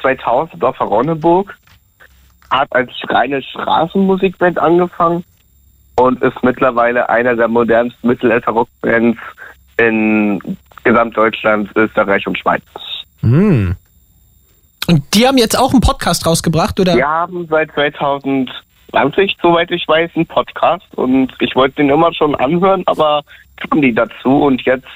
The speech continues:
Speaker 1: dachte ich mir, es geht zum Podcast, ja, dann kann ich ja mal gleich
Speaker 2: <laughs>
Speaker 1: mal schauen, ähm,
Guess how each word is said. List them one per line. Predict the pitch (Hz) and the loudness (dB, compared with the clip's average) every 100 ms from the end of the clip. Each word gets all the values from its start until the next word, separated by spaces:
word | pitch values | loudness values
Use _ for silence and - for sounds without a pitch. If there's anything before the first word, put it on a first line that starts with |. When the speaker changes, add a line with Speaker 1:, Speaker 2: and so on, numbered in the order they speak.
| - - - _ - | -18 -18 -18 _ -2
Speaker 1:
dachte | 135 131 151 | -2 0 -6
ich | 135 - - | -6 -8 -6
mir, | 139 139 139 143 143 _ _ _ _ _ | 0 2 4 2 -2 _ _ _ _ _
es | - 214 | -4 0
geht | 208 - | -2 -2
zum | 147 | -2
Podcast, | - 180 - - 185 196 160 | -2 -2 -4 -2 0 0 2
ja, | |
dann | 147 143 | 2 2
kann | - 143 | 0 -2
ich | 151 - | 0 0
ja | 139 | 2
mal | 139 131 | 0 2
gleich | 143 135 - 175 180 147 | 2 2 2 2 4 2
Speaker 2:
<laughs> | 139 - _ | 0 -6 _
Speaker 1:
mal | 139 135 - | -2 -2 0
schauen, | 131 151 165 - - - - _ | 0 0 -4 -12 -20 -18 -20 _
ähm, | 127 131 135 131 135 | 0 2 0 -2 -6